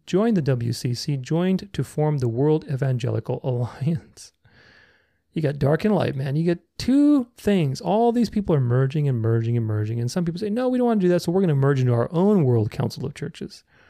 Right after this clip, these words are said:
What is going to stop the Jesuits from infiltrating such things?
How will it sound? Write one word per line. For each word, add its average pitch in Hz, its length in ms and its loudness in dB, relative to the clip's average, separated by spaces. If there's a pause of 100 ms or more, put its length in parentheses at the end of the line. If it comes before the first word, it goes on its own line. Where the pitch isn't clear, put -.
(720)
What 285 240 -2
is 180 220 -2
going 170 220 0
to 139 120 -2
stop 160 420 -2
the 143 100 -2
Jesuits 123 460 0
from - 200 -6
infiltrating 160 600 0
such - 280 -6
things? 175 520 -8